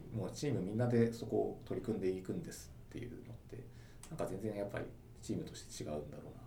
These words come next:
と思ってて。そういうのはやっぱすごくこう、我々もね、こう、要件変更もちろんたくさんあるし、なんかどうすればいいんでしょうかみたいな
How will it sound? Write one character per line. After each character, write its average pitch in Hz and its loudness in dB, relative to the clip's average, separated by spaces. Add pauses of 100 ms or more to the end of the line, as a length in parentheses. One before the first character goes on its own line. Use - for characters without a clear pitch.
(120)
と - -12
思 - -10
っ - -12
て - -14
て。 - -14 (1120)
そ 190 -10
う - -6
い - -6
う 165 0
の 107 4
は 82 4
や - -2
っ - -4
ぱ 80 -2
す - -6
ご 87 -2
く 71 -8 (120)
こ - -6
う、 - 4
我 170 8
々 - 6
も 156 4 (580)
ね、 113 0 (180)
こ - -6
う、 - -4
要 95 2
件 110 0
変 113 2
更 92 4
も - -4
ち - -6
ろ 82 -2
ん - -4 (100)
た - -6
く - -8
さ - -2
ん 85 -2
あ 85 0
る 82 -2
し、 - -6 (960)
な - -10
ん - -10
か 113 -8 (360)
ど 98 2
う - 2
す - 0
れ 127 6
ば 104 8
い - 6
い 101 4
ん - 2
で 87 2
し - 2
ょ 80 4
う - 0
か 85 2
み 85 0
た 82 0
い - -2
な 76 -2